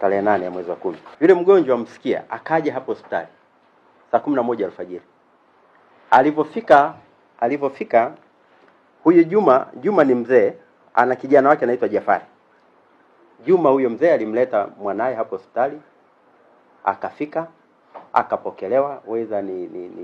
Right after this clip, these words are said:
ni, ni emergency, lakini wakumwalocate kwenda wodini. Huko muuguzi wa, wa, wa zamu, inavyoonekana hiyo asubuhi hakuwepo. Wakagonga sana kwa maelezo ya yule mzee. Bahati nzuri alikuja mpaka ofisini kwangu.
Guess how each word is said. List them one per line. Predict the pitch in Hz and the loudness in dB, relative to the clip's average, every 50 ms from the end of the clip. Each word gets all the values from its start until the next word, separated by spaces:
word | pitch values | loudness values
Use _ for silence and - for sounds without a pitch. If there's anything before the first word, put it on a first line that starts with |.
| 90 | -16
ni, | 90 90 90 | -16 -18 -18
ni | 90 92 90 | -18 -16 -16
emergency, | 90 92 107 135 139 147 147 151 156 - _ _ _ _ _ _ _ _ _ _ _ - | -12 -8 -8 -6 -4 -4 -4 -6 -8 -12 _ _ _ _ _ _ _ _ _ _ _ -6
lakini | 98 98 - - 127 117 | -6 -6 -6 -6 -6 -4
wakumwalocate | 104 - - 107 101 95 98 95 - 131 127 127 - | -4 -6 -6 -6 -6 -4 -6 -6 -6 -6 -8 -8 -8
kwenda | - - 107 104 98 104 120 156 - _ _ _ _ _ _ - _ | -8 -6 -6 -4 -4 -6 -6 -8 -12 _ _ _ _ _ _ -8 _
wodini. | 131 139 139 139 127 90 82 - - _ - - - - - - - - _ _ - - _ - | -2 -2 -2 -2 -6 -8 -10 -14 -20 _ -20 -20 -20 -20 -20 -20 -20 -20 _ _ -20 -20 _ -2
Huko | - 185 175 - 160 147 151 151 - - - _ | 0 0 2 4 4 4 4 4 0 -4 -14 _
muuguzi | - 120 131 131 127 135 143 151 139 131 139 | -4 0 0 0 0 0 0 -2 0 2 4
wa, | 135 127 123 117 - | 6 6 6 4 0
wa, | - 113 117 - | 0 2 2 2
wa | - 110 107 104 | 2 0 -2 -4
zamu, | 95 - 123 151 170 160 123 120 165 - _ _ _ _ _ _ _ _ _ _ _ _ _ _ _ _ _ | -2 0 2 2 2 0 -2 -8 -12 -14 _ _ _ _ _ _ _ _ _ _ _ _ _ _ _ _ _
inavyoonekana | - 113 127 127 117 123 117 113 110 - 139 131 123 | -2 2 2 4 4 4 2 2 0 -2 -2 -2 -2
hiyo | 110 117 131 123 113 110 110 - - - | -4 -4 -2 0 0 0 0 -2 -6 -10
asubuhi | 104 - - 113 120 139 151 113 | -12 -12 -14 -12 -8 -8 -8 -8
hakuwepo. | 92 104 - - 107 95 - - - _ _ _ _ - - - - _ _ _ _ _ _ _ _ _ _ _ _ - | -8 -10 -6 -4 -2 -4 -4 -6 -12 _ _ _ _ -20 -20 -20 -20 _ _ _ _ _ _ _ _ _ _ _ _ -6
Wakagonga | 104 104 - - 127 135 143 151 160 156 151 147 | -6 -2 0 2 2 2 2 2 2 2 2 2
sana | 151 - - - 156 165 165 151 143 127 139 | 0 -2 -6 -8 -6 -4 -4 -2 -4 -4 -6
kwa | - - - 123 | -6 -6 -6 -4
maelezo | 127 120 120 120 117 107 - | -4 -2 -2 -2 -2 -2 -2
ya | 104 104 | -4 -4
yule | 104 98 | -4 -6
mzee. | 92 92 87 92 90 90 | -8 -10 -10 -12 -8 -4
Bahati | 113 139 143 - 143 | -2 -2 -2 -2 -6
nzuri | 139 131 147 143 127 | -8 -4 -2 -2 -2
alikuja | 113 110 131 127 120 107 | -2 -2 -4 -4 -4 -4
mpaka | 120 113 - | -4 -4 -6
ofisini | 98 - - 98 95 90 | -8 -10 -10 -12 -10 -8
kwangu. | - 101 87 82 | -6 -6 -8 -8